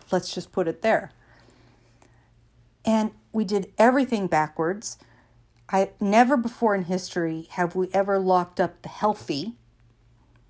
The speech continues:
Never. We need to protect the vulnerable,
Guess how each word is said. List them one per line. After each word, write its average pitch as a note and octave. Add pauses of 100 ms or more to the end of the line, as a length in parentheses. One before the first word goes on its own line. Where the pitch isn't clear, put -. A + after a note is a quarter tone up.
(160)
Never. G3 (1300)
We G#3
need G#3
to F#3
protect - (300)
the G3
vulnerable, F#3